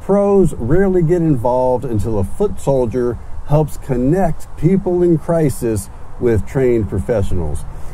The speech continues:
E nine four dot org is a Christian ministry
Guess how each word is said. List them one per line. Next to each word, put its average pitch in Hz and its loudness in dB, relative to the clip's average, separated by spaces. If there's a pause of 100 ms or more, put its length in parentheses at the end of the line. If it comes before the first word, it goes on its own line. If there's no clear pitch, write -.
(180)
E 208 4
nine 202 4
four 175 2
dot 170 2
org 123 0
is 95 -2
a 90 -2
Christian 165 0
ministry 120 0